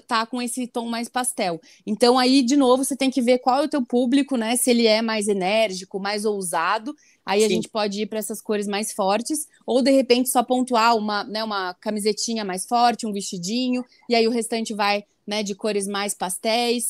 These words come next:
Speaker 1: Aí, enfim, esse mix é interessante daí de acordo com cada, cada marca, né, fazer essa leitura. Mas aqui,
Speaker 2: É.
Speaker 1: basicamente, o infantil, ele tá seguindo essa mesma tendência, né? Tanto essa questão do rainbow também, que é algo que tá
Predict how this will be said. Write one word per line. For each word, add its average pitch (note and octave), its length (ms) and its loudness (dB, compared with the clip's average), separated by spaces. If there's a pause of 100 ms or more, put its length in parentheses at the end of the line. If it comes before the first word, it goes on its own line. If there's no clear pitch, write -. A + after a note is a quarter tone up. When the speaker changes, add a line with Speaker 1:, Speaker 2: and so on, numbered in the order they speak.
Speaker 1:
Aí, A#3 220 0
enfim, B3 360 -4
esse G3+ 220 -4
mix A3 440 -4
é A3+ 120 0
interessante A3 600 0
daí G#3+ 180 0
de G3+ 100 0
acordo A3 340 -2
com A#3 160 -4
cada, A3 440 2 (380)
cada G#3 280 4
marca, G3 420 0
né, F#3 200 -4
fazer G3 260 -4
essa G3 160 -4
leitura. F#3+ 460 -6 (200)
Mas A3 220 4
aqui, D4+ 360 8
Speaker 2:
É. C4 60 4
Speaker 1:
basicamente, C#4 640 0
o C#4+ 40 -2
infantil, C4 440 -4
ele C4 140 -2
tá B3+ 160 -4
seguindo B3 500 -4
essa A#3 260 -4
mesma B3 540 -2 (240)
tendência, A3 540 0
né? F#3+ 160 -2
Tanto A#3+ 240 -2
essa B3+ 180 -2
questão A#3 380 0
do G3+ 180 -2
rainbow A#3+ 560 4
também, G#3 520 0 (280)
que - 120 2
é - 20 8
algo G#3+ 280 2
que G#3 180 -10
tá A#3+ 420 0